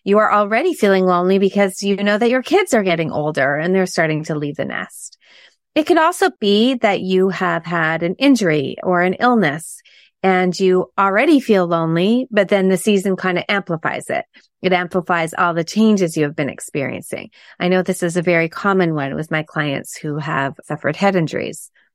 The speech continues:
Maybe you also feel lonely because of some challenges that you're having right now. Maybe you are stuck in team hypo. And when you're stuck there, you're likely gonna feel lots of emotions like loneliness and think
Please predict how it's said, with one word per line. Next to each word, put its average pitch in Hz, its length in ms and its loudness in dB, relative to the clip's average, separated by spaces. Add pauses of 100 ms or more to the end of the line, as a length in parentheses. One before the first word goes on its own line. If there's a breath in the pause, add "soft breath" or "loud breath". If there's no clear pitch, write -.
(640)
Maybe 233 280 4
you 233 240 4
also 208 320 2
feel 208 220 2
lonely 220 400 4
because 214 500 -2 (380 loud breath)
of 202 100 -2
some 240 160 4
challenges 202 600 0
that 165 100 0
you're 160 120 -2
having 165 340 -2
right 156 220 -4
now. 147 300 -6
Maybe 208 300 2
you 254 200 4
are 392 120 2
stuck - 420 -6
in 165 120 -2
team 160 280 -4
hypo. 156 520 -2 (280 loud breath)
And 180 180 0
when 185 140 4
you're 185 120 0
stuck - 340 -2
there, 165 360 0 (200 loud breath)
you're 196 140 0
likely 190 500 2
gonna 180 240 0
feel 220 520 2
lots 180 340 -2
of 180 80 2
emotions 175 580 0
like 247 260 0
loneliness 151 760 -4
and 180 280 -2
think 180 300 0